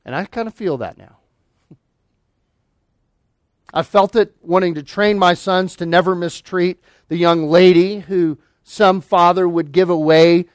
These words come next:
to him at the altar someday, but now I feel that acutely as a father. You mess with my daughter, you won't have problems for very long.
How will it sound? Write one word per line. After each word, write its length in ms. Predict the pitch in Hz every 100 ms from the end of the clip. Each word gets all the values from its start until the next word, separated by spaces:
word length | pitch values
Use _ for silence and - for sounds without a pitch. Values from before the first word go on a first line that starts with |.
| _
to 200 | - 208
him 340 | 180 196 190 185
at 140 | 170
the 100 | 170
altar 300 | 165 180 175
someday, 280 | 165 165 165
but 140 | 170 175
now 180 | 196
I 120 | 202 208
feel 200 | 233 208
that 160 | 190
acutely 400 | 185 - 190 185
as 120 | 185 175
a 60 |
father. 340 | 165 143 104 _ _ _ _ _ _ _ _ _ _ _ _ _ _
You 180 | 131 208
mess 260 | 240 220 202
with 120 | 165
my 200 | 170 185
daughter, 580 | 170 151 131 117 104 _ _ _ _ _ _ _ _ _ _ _ _ _ _ _ _ _ _ _
you 200 | - 170
won't 220 | 226 220 170
have 220 | 180 160
problems 360 | 175 151 143
for 140 | - 139
very 240 | 135 127
long. 360 | 123 98 -